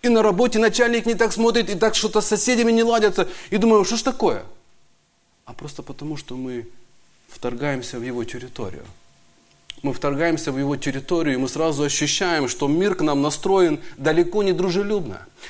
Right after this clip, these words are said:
Мы сразу видим, что мир, оказывается, это не совсем те добрые люди, о которых мы говорим. Здесь уже вчера или позавчера мне сказали за немцев, говорят:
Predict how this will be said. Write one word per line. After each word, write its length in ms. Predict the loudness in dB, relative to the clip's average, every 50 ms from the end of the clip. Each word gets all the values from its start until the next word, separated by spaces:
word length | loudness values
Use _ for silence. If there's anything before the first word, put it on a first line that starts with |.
| -2
Мы 140 | 2 2 2
сразу 360 | 4 4 4 4 4 4 4
видим, 240 | 2 2 4 4 2
что 200 | 2 2 2 2
мир, 260 | 4 4 4 4 4
оказывается, 680 | 4 4 4 2 2 4 4 4 2 4 2 2 2 2 -2 -2
это 260 | 0 0 2 4 4
не 120 | 4 4 2
совсем 420 | 2 0 0 0 2 2 2 2
те 120 | 2 0
добрые 400 | 2 4 2 2 4 4 2 4
люди, 260 | 4 4 4 4 4 2
о 60 | 2
которых 340 | 2 0 0 0 0 0 -2
мы 100 | -4 -4
говорим. 360 | -4 -6 -6 -6 -8 -12 -14 -20 -20 _ _ _ _ _ _ _ _ _ _ _ _ _ _ _ _ _ _ _ _ _ -20 -14
Здесь 320 | -10 -4 -2 -2 0 0 -2
уже 500 | -2 -2 0 0 0 0 0 0 -2 -4
вчера 460 | -6 -8 -8 -6 -4 -4 -2 -2 -2
или 80 | -4 -4
позавчера 400 | -4 -6 -6 -4 -4 -4 -4 -4
мне 120 | -4 -4
сказали 520 | -4 -6 -6 -4 -2 -2 -2 -2 -4 -6 -8 -14 -18 -20 -20 -20 -20 -20 -20 -20 -20 -20 _ _ _ -10 -6
за 400 | -4 0 0 0 0 0 -2 -6 -6
немцев, 500 | -4 -2 -2 0 -2 -2 -2 -4 -4 -2
говорят: 320 | -2 -2 -2 -2 -2 -4